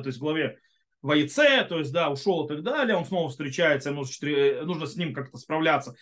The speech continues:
и четыреста человек с ним, как мы в прошлой, э, неделе читали и так далее. Э, в любом случае,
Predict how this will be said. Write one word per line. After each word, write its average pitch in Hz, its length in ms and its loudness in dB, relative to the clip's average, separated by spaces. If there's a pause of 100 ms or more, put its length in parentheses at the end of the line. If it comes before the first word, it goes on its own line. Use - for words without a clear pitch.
(120)
и 156 80 -4
четыреста 156 400 -2
человек 254 360 4
с - 80 -8
ним, 254 140 0
как 208 100 -4
мы 220 100 0
в 220 40 0
прошлой, 220 260 -2
э, 196 340 2
неделе 190 380 0
читали 175 340 -4
и 151 40 -8
так 156 160 -8
далее. 175 340 -2 (640)
Э, 254 1040 2 (380)
в 214 120 2
любом 370 280 6
случае, 214 440 -2